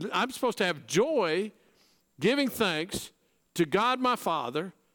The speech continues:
who has qualified me to share in the inheritance of the saints. And I, I'm supposed to, and, uh,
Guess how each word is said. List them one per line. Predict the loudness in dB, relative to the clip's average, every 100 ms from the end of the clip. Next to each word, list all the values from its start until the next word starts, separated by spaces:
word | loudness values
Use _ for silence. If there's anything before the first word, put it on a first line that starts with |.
| 2
who | 4
has | 6
qualified | 2 0 0 2 -2 -2 -2 0
me | 0
to | 0
share | 0 2 2
in | 2
the | 2
inheritance | 2 2 0 0 -2
of | 0
the | -2
saints. | -2 -2 -2 -4 -8 -18 _ -4
And | -2 0
I, | -4 -12 -2
I'm | -2
supposed | 0 -4 0 0 0 2
to, | 2 2 0 _ _ _ _ _ -6
and, | 0 0 2
uh, | 0 2 -2